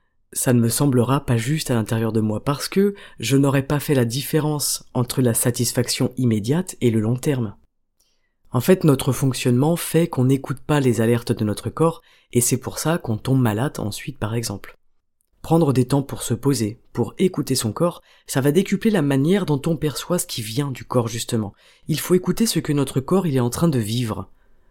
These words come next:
Et c'est complètement différent que d'écouter ce que la tête nous dit. La tête et le corps nous disent deux choses différentes.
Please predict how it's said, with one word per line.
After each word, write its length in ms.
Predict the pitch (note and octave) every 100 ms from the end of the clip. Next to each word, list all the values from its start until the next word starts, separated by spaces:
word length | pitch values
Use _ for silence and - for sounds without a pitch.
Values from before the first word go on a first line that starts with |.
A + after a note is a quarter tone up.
| -
Et 100 | C#3
c'est 220 | - A#2+
complètement 540 | - F3+ D#3+ C3+ A#2
différent 520 | A2 C#3 - C3+ F3 A3
que 120 | C#3+
d'écouter 500 | B2+ C3 B2+ E3 A3+
ce 180 | - D3
que 160 | -
la 140 | E3+ C3+
tête 380 | - A#2 -
nous 120 | A#2 G#2
dit. 200 | F#2+ - _ _
La 120 | A2
tête 200 | A2+ G3
et 40 | C#3+
le 80 | A2
corps 240 | G#3+ G3
nous 80 | C3+
disent 240 | B2+ E3
deux 120 | C3+
choses 300 | C3+ F#3+ G3
différentes. 680 | B2+ D3 C3+ B2 F#2+ - -